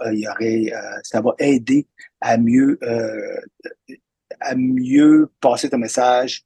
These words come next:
Quand tu vas écrire des textes ou quoi que ce soit, ils vont se retrouver plus haut dans le, dans l'outil de recherche. Et le quatrième, ça, c'est la base, tout le monde, écoutez ça, si vous n'avez rien à retenir, c'est le trust, la fiabilité. Si vous vendez quelque chose en ligne,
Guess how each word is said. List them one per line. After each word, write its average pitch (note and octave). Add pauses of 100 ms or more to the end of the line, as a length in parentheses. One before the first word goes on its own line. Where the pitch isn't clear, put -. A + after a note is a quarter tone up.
(120)
Quand B2+
tu A#2+
vas A2+
écrire D3
des B2
textes -
ou -
quoi A2+
que -
ce G#2+
soit, B2+
ils A#2+
vont A2+
se -
retrouver A#2
plus B2
haut B2
dans A#2
le, -
dans A2+
l'outil G#2+
de G#2+
recherche. - (840)
Et G#3+
le G3+
quatrième, E3
ça, -
c'est D3
la C3
base, C#3
tout C#3
le C3
monde, C#3
écoutez A#2
ça, C#3+
si -
vous A2+
n'avez A#2
rien B2
à B2
retenir, A#2+ (600)
c'est B2
le A2
trust, -
la A2
fiabilité. A#2 (500)
Si F3+
vous D#3+
vendez D3+
quelque B2+
chose A2+
en G2+
ligne, -